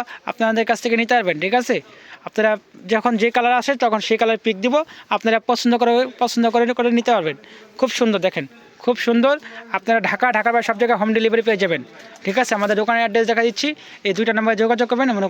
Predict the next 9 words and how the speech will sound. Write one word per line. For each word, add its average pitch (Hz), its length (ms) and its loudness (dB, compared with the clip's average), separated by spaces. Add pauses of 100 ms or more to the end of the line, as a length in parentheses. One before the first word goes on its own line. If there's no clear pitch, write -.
(320)
দোকানের 214 280 -2
ফুল 233 200 2
অ্যাড্রেস 160 320 -2 (540)
দেওয়া 196 220 2
আছে, 185 120 -6 (100)
স্ক্রিনশট 226 300 -4
দিয়ে 233 160 0
চলে 233 200 2
আসবেন। 151 220 -8